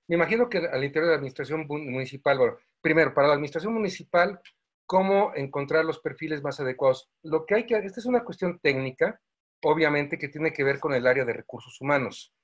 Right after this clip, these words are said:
El área de recursos humanos es muy importante, tiene que haber en el ayuntamiento, en la parte administrativa,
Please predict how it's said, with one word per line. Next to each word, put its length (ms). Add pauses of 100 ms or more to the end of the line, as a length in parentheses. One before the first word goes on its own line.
(500)
El 180
área 160
de 60
recursos 240
humanos 240
es 60
muy 160
importante, 540
tiene 220
que 100
haber 200
en 120
el 100
ayuntamiento, 760
en 60
la 120
parte 240
administrativa, 840